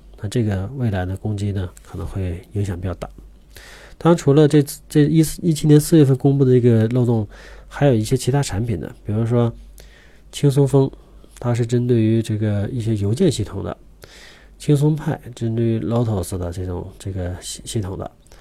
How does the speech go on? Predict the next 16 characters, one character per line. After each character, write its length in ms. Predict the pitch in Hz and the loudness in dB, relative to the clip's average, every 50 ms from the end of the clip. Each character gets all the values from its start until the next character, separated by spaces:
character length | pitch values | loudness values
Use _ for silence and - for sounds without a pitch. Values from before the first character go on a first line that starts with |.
| - - - - - - - - - - | -20 -20 -20 -20 -20 -20 -20 -20 -14 -8
啊， 340 | 110 98 98 92 92 101 - - _ | -6 -4 -4 -4 -4 -6 -8 -12 _
狂 360 | - - - 101 107 117 135 | -14 -8 -6 -4 -4 -2 -2
暴 360 | 151 165 151 131 107 98 104 131 - - - | 0 2 2 2 2 0 -2 -6 -10 -8 -2
伊 100 | 143 147 | 0 0
沃 160 | 156 165 143 | 2 2 0
克， 220 | - - - - - - - - - - - - - - - _ _ - - | 0 -2 -6 -8 -8 -10 -12 -20 -20 -20 -20 -20 -20 -20 -20 _ _ -20 -10
这 140 | - 120 110 | -4 -4 -2
也 80 | 92 | -2
是 80 | 98 101 | -2 -2
Lotus 480 | 101 107 110 101 95 101 87 - 98 | -2 -2 -2 -2 -4 -6 -6 -6 -8
的 100 | 90 - - _ - | -10 -10 -12 _ -12
漏 160 | - 98 90 | -10 -8 -8
洞。 180 | - 90 - - - - - - - - - - - - - - - - - | -8 -8 -10 -12 -16 -20 -20 -20 -20 -20 -20 -20 -20 -20 -20 -20 -20 -20 -20
说 200 | - - - 139 | -6 0 0 2
重 160 | 143 160 147 | 4 4 2
点， 240 | 120 107 92 82 - | 2 0 -2 -2 -6